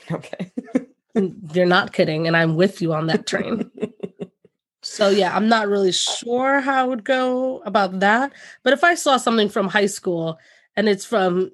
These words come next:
Speaker 2: Missus Petrie's ninth grade class, no, I'm not gonna flip my lid. <laughs> That doesn't make any sense.
Speaker 1: Do you have anything that you've kept?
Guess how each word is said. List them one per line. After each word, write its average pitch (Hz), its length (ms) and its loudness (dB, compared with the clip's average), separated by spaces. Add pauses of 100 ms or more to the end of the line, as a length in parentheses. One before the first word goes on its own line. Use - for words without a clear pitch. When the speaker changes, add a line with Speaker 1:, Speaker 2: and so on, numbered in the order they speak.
Speaker 2:
Missus 208 420 0
Petrie's 202 760 -2 (420)
ninth 214 420 2
grade 185 320 2
class, 190 480 0
no, 214 340 4
I'm 190 120 2
not 196 200 4
gonna 190 180 -2
flip 208 260 -4
my 175 160 -4
lid. 170 480 -2
<laughs> - 0 -
That 277 160 2
doesn't 269 240 0
make 220 160 2
any 208 140 0
sense. 233 800 -6 (640)
Speaker 1:
Do 190 140 -4
you 180 300 2
have 208 200 2
anything 170 600 -2
that 147 140 -2
you've 139 240 -4
kept? - 580 -6